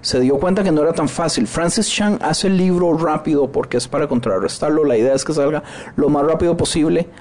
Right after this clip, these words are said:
a cuando salió Love Wins. Y sale y el mismo Francis Chan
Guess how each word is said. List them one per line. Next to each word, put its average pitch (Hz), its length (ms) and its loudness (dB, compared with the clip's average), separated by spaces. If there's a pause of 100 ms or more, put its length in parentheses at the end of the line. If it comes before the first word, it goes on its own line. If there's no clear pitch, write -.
(180)
a 120 160 -2
cuando 127 340 0
salió 123 380 2
Love 139 320 0
Wins. 156 680 -2
Y 135 320 2
sale 151 560 0
y 160 140 2
el 135 100 4
mismo 147 320 2
Francis 131 560 -2
Chan 127 400 -2